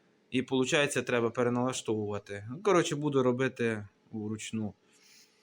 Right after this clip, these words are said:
Е, на ніч, звісно, це добре. А ось в день, наприклад, виключили світло, і бойлер виключився. Добре, звісно, якось би по-інакшому зробити, але менше з тим.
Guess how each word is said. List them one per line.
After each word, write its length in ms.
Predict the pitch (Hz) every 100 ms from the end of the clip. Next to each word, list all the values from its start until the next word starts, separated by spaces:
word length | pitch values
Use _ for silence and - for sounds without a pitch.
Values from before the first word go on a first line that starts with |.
| _ _ _ _ - _ _ _ -
Е, 40 | 127 110 117 117 117 117 120 120
на 200 | 156 208
ніч, 240 | 190 -
звісно, 360 | 147 196 - 165
це 160 | 165
добре. 480 | 143 120 113 147 185 - _ - - - - -
А 120 | 127
ось 200 | 127 135
в 80 | 143
день, 220 | 196 208
наприклад, 520 | 180 165 165 151 143
виключили 420 | 196 180 170 165
світло, 460 | 160 185 185 160 151
і 80 | 139
бойлер 340 | 113 107 107
виключився. 640 | 107 101 101 - 104 - 101 _ _ _ _ - - - 73 57 - - 98 - - - _ -
Добре, 360 | 131 160 143 -
звісно, 500 | 143 139 - 131 131 _ - - - - - _ - - _ _ _ _ _ -
якось 260 | 117 117
би 140 | 117 117
по-інакшому 600 | 120 123 127 - 113 107
зробити, 440 | 113 131 175 131
але 340 | 160 156 135 113
менше 380 | 135 143 135 131
з 100 | -
тим. 300 | 110 98